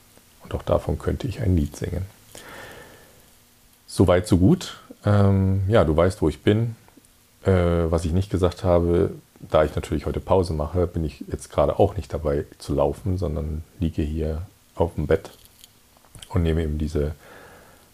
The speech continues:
diese Episode für dich auf. Und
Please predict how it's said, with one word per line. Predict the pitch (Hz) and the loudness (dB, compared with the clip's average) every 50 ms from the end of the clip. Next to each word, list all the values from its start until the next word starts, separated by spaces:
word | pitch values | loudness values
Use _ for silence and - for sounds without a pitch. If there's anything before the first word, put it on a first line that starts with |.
| _ _ _ - | _ _ _ -6
diese | - 85 82 | -4 -2 -2
Episode | 82 - - 78 82 95 104 107 98 | -2 -2 -2 0 2 2 2 0 0
für | - - | -2 -2
dich | 92 87 82 - | -2 -2 -2 0
auf. | - 82 85 90 - - - _ _ _ _ _ _ _ _ _ _ _ _ _ _ _ _ _ _ _ | 0 0 0 0 -4 -12 -20 _ _ _ _ _ _ _ _ _ _ _ _ _ _ _ _ _ _ _
Und | - 90 87 82 82 80 80 80 80 | -4 -2 0 0 0 0 -2 -2 -4